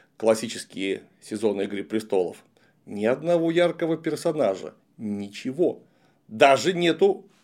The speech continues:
вот чёткого понимания, откуда происходит конфликт характеров, откуда происходит конфликт интересов, чем он обусловлен, какой за ними фундамент лежит,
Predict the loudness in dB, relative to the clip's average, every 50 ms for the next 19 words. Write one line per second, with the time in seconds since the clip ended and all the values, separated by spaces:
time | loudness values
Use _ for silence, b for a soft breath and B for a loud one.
0 | _ _ -8 -8 -6 0 2 2 2 2 2 0 0 0 0 0 2 2 4 4
1 | 2 2 -2 -4 -10 -14 -14 _ -10 -6 -6 -4 -6 -6 -6 -6 -6 -6 -4 -4
2 | -4 -4 -4 -6 -4 -4 -4 -4 -4 -8 -10 -12 -12 -10 -4 -2 -2 -2 -2 -4
3 | -10 -14 -14 -16 -18 b b b b b b b b -2 2 2 2 2 0 -4
4 | -2 -2 2 2 2 0 2 2 2 2 2 2 2 2 2 2 -2 0 0 0
5 | 0 0 -2 -4 -4 -2 -6 -8 -4 -2 0 4 4 4 4 2 -4 -10 -14 _
6 | _ _ _ _ _ _ _ _ _ _ _ _ _ _ _ -4 2 6 6 8
7 | 8 8 8 6 6 6 4 2 2 2 4 4 4 4 4 0 -2 0 0 -2
8 | 0 4 4 4 6 8 6 6 6 6 4 4 6 4 4 4 0 -8 _ _
9 | -14 0 6 8 8 8 10 10 10 10 12 12 10 10 8 6 6 2 -2 -8
10 | -18 _ _ _ _ -4 2 2 4 4 6 6 6 6 4 0